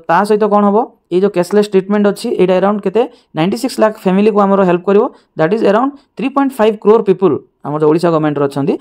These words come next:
ସେମାନେ ଯୋଉ ଗଭର୍ଣ୍ଣମେଣ୍ଟ ଆଉ କିଛି ଏମ୍ପାନେଲ୍ଡ ହସ୍ପିଟାଲ୍ସ ପ୍ରାଇଭେଟ୍ ଅଛି, ସେଠି ୟାକୁ ୟୁଜ୍ କରିପାରିବେ। So, ନେକ୍ସଟ ଦେଖିବା।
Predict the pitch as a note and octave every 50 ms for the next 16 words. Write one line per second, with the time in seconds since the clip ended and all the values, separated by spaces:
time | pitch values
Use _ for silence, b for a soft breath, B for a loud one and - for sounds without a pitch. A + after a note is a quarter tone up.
0 | b b b b b - D#3+ E3+ F3 F3+ F3 E3 D3 D#3 D#3 E3+ A3+ C4+ A#3+ A3
1 | F#3+ F3 - D#3+ - - - _ _ - - D#3+ F3 E3 F3+ F3 F3+ F3 E3+ -
2 | b b b b b - D#3+ - - F3+ F3 E3 E3 - - D3+ D#3 E3 F3+ E3+
3 | E3 D#3 G3+ A3+ G#3 F3+ - F#3+ E3+ D#3 C#3+ E3+ C4+ G#4 A4 - _ b b b
4 | b b D#3+ D3+ - C#3+ - - - - C3 B2+ A#2+ G2 G#2 G#2 F2+ D2+ D2 -
5 | - _ _ _ _ _ _ _ _ _ _ - C3+ C3+ C#3+ C#3+ D3+ D3+ D3 -
6 | D#3 F3